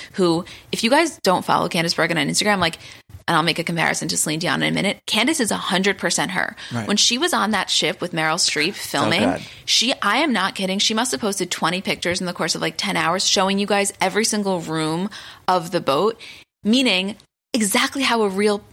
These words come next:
Speaker 1: grandmother that age or, or mother that age would post. You know what I mean? Like, she's how my aunt posts
Speaker 2: Mm-hmm.
Speaker 1: versus, like, a Celine Dion where everything is signed X Team Cel-, Team Celine, or,
Speaker 2: Mm-hmm.
Speaker 1: like, a Julia Roberts who does her own but has her comments turned off because she doesn't want to engage. And I just think it's been so interesting, and they've realized,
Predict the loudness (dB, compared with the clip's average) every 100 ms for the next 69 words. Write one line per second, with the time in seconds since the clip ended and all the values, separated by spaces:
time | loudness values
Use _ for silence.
0 | -2 0 2 2 2 0 0 0 0 0
1 | 0 0 0 0 0 0 -2 -4 -2 -2
2 | 0 0 0 0 0 0 0 2 2 0
3 | 0 0 0 -2 -2 -6 -6 -2 -2 -2
4 | -2 -4 -6 -14 0 0 2 -2 0 0
5 | -2 0 0 2 2 0 0 -2 -2 -2
6 | -2 0 0 0 -2 -4 -4 -2 0 0
7 | 0 0 0 0 -2 -4 -4 -2 0 -2
8 | -2 -4 -8 -16 -8 0 2 2 2 0
9 | 0 0 2 2 2 0 -2 -4 0 0
10 | 0 0 0 0 0 0 -2 -2 -4 0
11 | 2 4 2 0 -2 0 0 0 -4 -2
12 | 0 2 0 0 0 -2 -2 -2 -2 -2
13 | -4 -6 -8 -14 -12 -12 -2 2 2 2
14 | 0 0 0 0 0 0 0 0 0 0
15 | -2 -2 -2 0 2 4 4 2 -2 -8